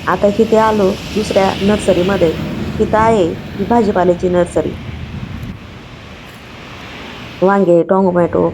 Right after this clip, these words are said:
फ्लावर, कोबी, मिरची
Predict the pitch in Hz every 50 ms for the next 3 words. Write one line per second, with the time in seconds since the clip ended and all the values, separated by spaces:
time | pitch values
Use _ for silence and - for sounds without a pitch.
0 | - - 208 190 185 170 165 160 160 - - - 190 185 170 175 170 170 175 175
1 | 175 - - - - - - - - - - - - - - - - - - -
2 | - - - - - - 190 196 196 180 180 - - 160 160 - 175